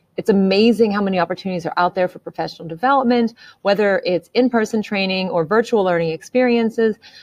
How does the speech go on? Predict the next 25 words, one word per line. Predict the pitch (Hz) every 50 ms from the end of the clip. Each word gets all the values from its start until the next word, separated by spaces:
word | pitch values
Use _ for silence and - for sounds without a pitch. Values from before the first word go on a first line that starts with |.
| _
But | _ 220 -
the | 240
best | 208 269 269 269 269 -
part | 233 226 214 -
is | 202 -
we | 180 208 190
have | 170 190 202 202 -
time | - - 202 190 185
to | 165 190
connect | - - 202 190 175 170 170 -
with | 175 165 170
other | 151 165 165
people. | - - - 202 - - 156 123 - - - _ _ _ _ _ _ - _ _ -
And | 180 175 - - - -
finding | _ - - - 233 247 311 320 285 240 196
the | 175 170
time | - - 180 165 160 156 156 160 170
with | 175 190 190
our | 175 170
schedules | 170 - - 180 160 147 165 170 185 196 180 - -
can | _ 170 175 160
be | 160 180
a | 190 185
challenge. | - - 240 254 247 233 185 151 - -
So | - - - 185 175 175 175 180 175